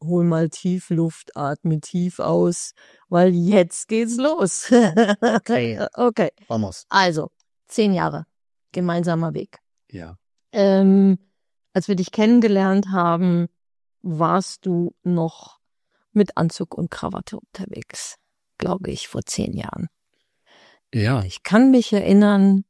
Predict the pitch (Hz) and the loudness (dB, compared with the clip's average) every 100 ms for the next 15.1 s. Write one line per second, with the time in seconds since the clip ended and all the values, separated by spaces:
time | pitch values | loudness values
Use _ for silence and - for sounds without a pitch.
0 | _ - 101 92 - - 127 151 104 - | _ -14 -10 -10 -12 -8 -6 -4 -8 -16
1 | - 190 - - 208 262 311 262 220 - | -12 -12 -12 -8 -4 -2 0 -2 -2 -6
2 | - 185 - - 233 262 247 247 240 214 | -2 -2 -2 0 0 2 2 2 0 0
3 | 196 - - - 196 185 185 180 175 170 | -2 -4 -12 -4 -2 0 2 2 2 0
4 | - _ _ _ 190 202 240 247 214 196 | -4 _ _ _ 0 2 2 2 2 2
5 | 196 190 185 196 220 226 208 208 - 202 | 2 2 2 0 2 2 2 -2 0 -2
6 | - 202 196 202 190 208 190 175 170 185 | 0 -2 0 0 2 2 0 0 -2 -2
7 | - 175 185 180 165 - 190 185 - 185 | -6 -6 -2 -2 -2 -4 -2 -2 -2 -2
8 | 160 202 190 180 180 196 208 196 185 190 | 0 0 2 2 2 2 2 0 2 2
9 | 180 180 180 175 175 - - _ _ - | 2 2 2 2 0 -2 -18 _ _ -6
10 | 170 175 175 - 190 175 208 190 180 - | 0 2 0 -2 -2 -2 2 2 2 -4
11 | 175 - - - - - - - - - | -6 -6 -10 -10 -12 -12 -16 -14 -12 -12
12 | - 226 208 214 202 190 - 190 175 175 | -6 -2 0 2 0 -2 0 0 0 -2
13 | 165 - 214 220 247 196 175 185 190 185 | -4 -4 -2 0 -2 -2 -2 -2 -2 -2
14 | 175 196 196 190 - 220 214 - 247 - | -2 0 0 -2 -4 -2 -2 -4 -10 -10
15 | - | -20